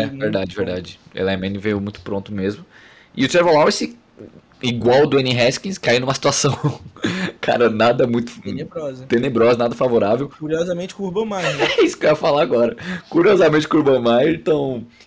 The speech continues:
Speaker 2: que, cara, ele é um ótimo técnico, mas pra N F L eu acho que,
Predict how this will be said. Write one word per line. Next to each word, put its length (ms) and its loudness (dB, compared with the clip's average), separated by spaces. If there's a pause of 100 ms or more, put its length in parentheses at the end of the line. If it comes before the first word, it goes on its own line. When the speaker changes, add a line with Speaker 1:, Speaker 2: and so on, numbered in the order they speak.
Speaker 2:
que, 160 -4
cara, 420 2 (1000)
ele 160 4
é 100 4
um 40 6
ótimo 280 2
técnico, 320 0
mas 200 0
pra 120 0
N 100 0
F 120 -2
L 80 4
eu 40 4
acho 140 -2
que, 300 -2